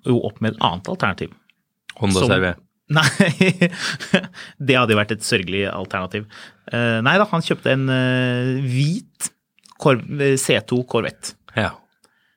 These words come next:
Speaker 1: Som
Speaker 2: Som er et ganske annet konsept
Speaker 1: Ja,
Speaker 2: enn,
Speaker 1: <laughs> veldig
Speaker 2: enn N S X.
Speaker 1: annerledes. Så de fikk, kona og han Freddy fikk jo på en måte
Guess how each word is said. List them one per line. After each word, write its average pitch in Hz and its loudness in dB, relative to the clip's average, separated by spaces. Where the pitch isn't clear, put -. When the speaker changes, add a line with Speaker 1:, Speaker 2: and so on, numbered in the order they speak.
Speaker 1:
Som 143 0
Speaker 2:
Som 135 2
er 117 2
et 113 -4
ganske 120 0
annet 98 2
konsept 123 0
Speaker 1:
Ja, 151 4
Speaker 2:
enn, 110 2
Speaker 1:
<laughs> 262 2
veldig 202 4
Speaker 2:
enn 120 6
N - -
S 117 6
X. - 2
Speaker 1:
annerledes. 117 2
Så 196 4
de 160 -6
fikk, - -6
kona 147 0
og 71 0
han 151 0
Freddy 127 0
fikk - -10
jo 110 -12
på - -10
en 170 0
måte 135 0